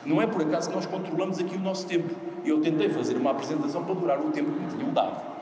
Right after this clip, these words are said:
Se nós temos uma aula que demora uma hora, não podemos levar um jogo que demora duas horas a jogar. Estes jogos, através do design, nós conseguimos definir exatamente quanto tempo vai durar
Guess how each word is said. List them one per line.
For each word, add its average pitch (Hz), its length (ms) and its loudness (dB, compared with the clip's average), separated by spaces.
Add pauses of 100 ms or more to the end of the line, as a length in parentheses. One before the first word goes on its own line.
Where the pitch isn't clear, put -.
(200)
Se - 180 -6
nós - 200 2
temos 196 280 0
uma 160 160 2
aula 131 340 4
que 101 60 -2
demora 113 260 0
uma - 120 -2
hora, 113 380 2 (360)
não 208 220 0
podemos 135 380 0
levar 110 240 2
um 151 120 0
jogo 135 200 0
que - 60 -8
demora 156 200 -2
duas 156 240 0
horas 151 220 -2
a - 20 -4
jogar. 139 600 -2 (480)
Estes 175 260 2
jogos, 156 380 2
através 160 360 0
do 147 140 0
design, 139 460 0
nós 156 200 -2
conseguimos 131 760 0 (340)
definir 156 420 0
exatamente 143 760 0
quanto 151 300 -4
tempo 120 200 -4
vai 117 220 2
durar 117 760 2